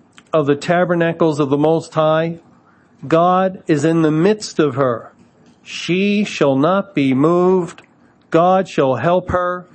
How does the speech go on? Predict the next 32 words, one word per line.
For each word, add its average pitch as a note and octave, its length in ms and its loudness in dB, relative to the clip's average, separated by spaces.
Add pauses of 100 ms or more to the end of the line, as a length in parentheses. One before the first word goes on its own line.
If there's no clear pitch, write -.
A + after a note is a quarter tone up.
(360)
and C3 200 -2
that E3+ 400 0
right E3+ 520 -2
early. E3 460 0 (420)
The D3 140 0
heathen G3 440 0
raged. E3+ 720 -2 (360)
The D3 100 0
kingdoms D#3 840 -2
were D#3 280 0
moved. D#3+ 640 0 (340)
He D3 220 -2
uttered F#3 360 0
his D#3+ 220 0
voice. D3+ 640 -2 (360)
The - 240 -2
earth F3+ 500 -2 (100)
melted. C#3+ 580 0
Jehovah E3+ 460 0
of E3 120 0
hosts G3+ 360 0
is C#3 200 0
with F#3+ 280 0
us. C3 200 -2
The D3 120 -2
God F3 300 0
of D3+ 100 -6
Jacob D#3 520 -2 (440)
is D3 160 0
our C#3+ 200 2
refuge, C#3 560 -2
Selah." D#3+ 580 0